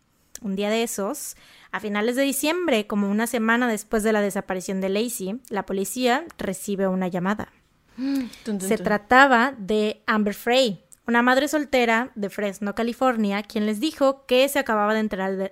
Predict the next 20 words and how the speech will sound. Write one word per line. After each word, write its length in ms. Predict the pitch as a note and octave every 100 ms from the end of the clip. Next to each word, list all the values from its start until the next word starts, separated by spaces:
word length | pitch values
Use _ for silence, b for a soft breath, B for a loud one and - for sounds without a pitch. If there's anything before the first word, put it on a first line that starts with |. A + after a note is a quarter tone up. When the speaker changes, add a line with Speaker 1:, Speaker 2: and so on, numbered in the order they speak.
| -
Speaker 1:
de 400 | G3 G3 G3+ G#3
enterar, 840 | G#3 G#3 G#3 G#3 A#3 C4 B3+ D4 G#3+
¿ves? 240 | C4 C#4+
Mi, 140 | B3+
mi 420 | - A#3 B3+ B3 B3+
lengua 300 | C#4 E4 F#4
no 80 |
está 180 | D#4+ D#4+
cooperando 380 | D#4+ A#3 A3 B3
con 120 | A3+
la 140 | G3 F#3+
R, 300 | F#3+ F3+ G#3
es 120 | G#3+
eso. 220 | G3+ - _ b b b b B3+
Speaker 2:
Es 140 | C4
normal, 320 | C4 B3 A#3+
es 80 | G#3+
Speaker 1:
Mm. 40 | G#3+
Speaker 2:
normal. 280 | G#3 G3 - _ _ _ _ _ _ -
Speaker 1:
Ujú. 380 | A#3 G3+ A3+